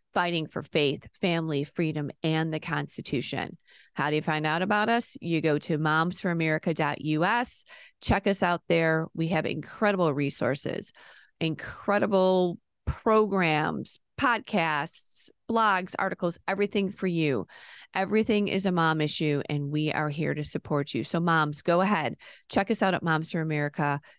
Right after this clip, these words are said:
dot U S. When you're there, you can go ahead and sign up for our newsletter. Please go ahead and do that. Uh, we communicate with you every week on, uh, topics that affect you as a mom and in your home. Also,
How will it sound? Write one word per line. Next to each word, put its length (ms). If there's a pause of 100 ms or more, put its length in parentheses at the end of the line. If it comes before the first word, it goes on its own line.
dot 260
U 200
S. 240
When 160
you're 160
there, 340
you 140
can 120
go 120
ahead 160
and 100
sign 240
up 120
for 80
our 100
newsletter. 720 (340)
Please 440
go 120
ahead 260
and 140
do 140
that. 400 (400)
Uh, 160
we 120
communicate 500
with 160
you 140
every 280
week 520
on, 280 (460)
uh, 220
topics 480
that 160
affect 340
you 140
as 80
a 40
mom 380 (400)
and 360
in 220
your 200
home. 480 (400)
Also, 440